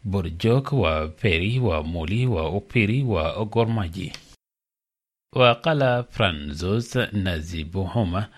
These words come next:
رئيس بعثة منظمة كارتيس في توريت في تصريح لراديو التماذج إن المنظمة تستهدف النازئين داخليا الذين تأثروا بالصراعات الأخيرة في مقاطعة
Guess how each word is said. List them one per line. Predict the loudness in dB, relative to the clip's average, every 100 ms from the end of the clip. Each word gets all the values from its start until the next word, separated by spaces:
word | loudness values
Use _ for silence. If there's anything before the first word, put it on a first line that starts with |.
| -20 _
رئيس | 2 2 2 -2 -2
بعثة | -2 -2 -2 -4 0 0
منظمة | 0 -4 -4 -2 -2 -2 -4
كارتيس | -2 -4 -4 -6 -4 -4
في | -2 -2 -2
توريت | -4 -4 -2 -2 -4 -4
في | -6 -8
تصريح | -4 -4 -2 -2
لراديو | -2 -6 -6 -6 -4 -4
التماذج | -4 -4 -2 -2 -4 -4 -4 -6 -16 -20 _ -2
إن | 0 2
المنظمة | 0 0 -2 -2 -4 -4
تستهدف | -4 -6 -2 0 0 0 -6 -4
النازئين | -4 -2 -4 -4 -4 -2 -2 -2
داخليا | -2 -4 -4 -2 -2 0
الذين | -2 -2 -4 -4 -4 -2
تأثروا | -4 -4 -6 -4 -2
بالصراعات | -2 -4 -2 2 2 0 -4
الأخيرة | -4 -4 -4 -6 -8 -16 -20 -2
في | 0 0
مقاطعة | -2 -4 -2 0 0 -2